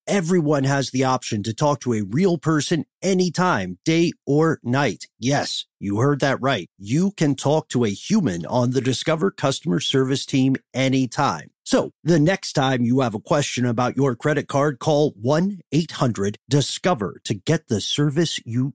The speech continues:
deserve. Limitations apply. See terms at discover dot com slash credit card.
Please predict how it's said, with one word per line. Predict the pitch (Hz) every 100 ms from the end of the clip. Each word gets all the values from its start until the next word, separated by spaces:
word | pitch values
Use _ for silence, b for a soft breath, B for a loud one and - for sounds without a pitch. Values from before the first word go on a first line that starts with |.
| -
deserve. | 120 101 135 104 80 - -
Limitations | 98 120 131 143 135 147 139
apply. | 110 139 135 80 - -
See | - 117
terms | 143 139 147
at | 113 -
discover | 127 - 131 147
dot | 156 127
com | 127 87 -
slash | - 107 104 - - -
credit | 113 95
card. | - 85 -